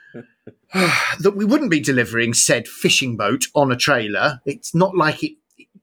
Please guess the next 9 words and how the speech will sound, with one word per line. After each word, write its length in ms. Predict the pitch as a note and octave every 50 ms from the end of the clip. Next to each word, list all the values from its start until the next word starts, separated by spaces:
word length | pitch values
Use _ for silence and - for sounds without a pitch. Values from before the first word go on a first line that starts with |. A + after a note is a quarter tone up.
| _ - - _ _ _ _
jiffy 360 | - - - A#3 A3+ A#3 A3+ F3+
bags 380 | F3 G#3 F#3 F3+ F3 D#3+ -
don't 340 | - - F#3 F3 E3+ E3 -
come 240 | - - G3 E3+ F3
in 100 | E3+ D#3+
that 200 | D#3 D#3 D#3 -
size, 640 | - - F3 D#3 C3+ G#2+ G#2 G2 G#2 - - - A2+ - -
<laughs> 160 | - - - -
madam, 460 | B2+ B2+ B2 C3 C#3 B2 A#2 G#2+